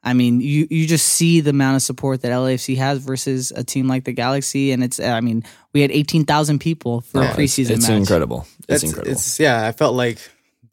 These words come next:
Speaker 3: the fans were already in midseason form, like, in, in their preseason. And, uh, going back to, to the support, you know, that was at the Vissel Kobe game,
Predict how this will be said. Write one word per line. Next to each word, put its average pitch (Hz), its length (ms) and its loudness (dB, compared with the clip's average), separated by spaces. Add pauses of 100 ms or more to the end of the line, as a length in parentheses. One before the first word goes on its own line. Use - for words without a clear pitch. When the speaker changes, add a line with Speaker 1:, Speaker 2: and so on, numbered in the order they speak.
(180)
Speaker 3:
the 113 160 -4
fans 127 340 0
were 110 80 -2
already 101 220 -4
in 101 140 -8
midseason 98 420 -10
form, 98 320 -12
like, 123 220 -4
in, 143 140 0
in 117 160 -8
their 139 100 0
preseason. 113 580 -4
And, 117 180 -4 (380)
uh, - 80 -10 (140)
going 175 200 2
back 143 360 0 (100)
to, 127 140 -2
to - 180 -6
the 117 100 -4
support, 123 600 -2 (160)
you 113 80 -8
know, 107 180 -6
that 98 280 -6 (140)
was 117 240 -4
at 113 120 -4
the 98 100 -8
Vissel 101 240 -10
Kobe 98 240 -12
game, 92 300 -10